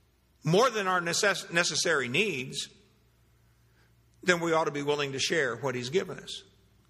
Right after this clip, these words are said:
Because there are some that are not so blessed. There are others who have needs of this world's goods.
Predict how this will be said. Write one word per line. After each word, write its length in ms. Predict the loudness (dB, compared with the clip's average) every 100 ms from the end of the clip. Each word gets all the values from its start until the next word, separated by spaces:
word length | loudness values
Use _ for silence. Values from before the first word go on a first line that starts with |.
| _ _ _ _ _ _ _ _ _
Because 320 | -10 -2 -2 0
there 160 | -2
are 80 | 0
some 680 | 0 0 0 -2 -8 -14 -16 -20 -20 -20 -20 _ -2
that 160 | -2
are 80 | 0
not 220 | -2 -2
so 220 | -4 -6
blessed. 540 | -4 -4 -4 -6 -12 -12 -20 -20 -20 -20 _ -20 -20 -20 -20 -8
There 140 | 2 4
are 160 | 4 2
others 680 | 2 2 -2 -4 -6 -6 -8 -12 _ _ _ -20 _ _ _ _ _ _ _ _ _ _ -20 -20 -20 _ _ _
who 180 | -6 -2
have 340 | 2 2 2 -4 -10 -8
needs 400 | -4 -2 -4 -4
of 120 | -4
this 200 | -4 -6
world's 300 | -6 -6 -4
goods. 500 | -4 -4 -6 -12 -14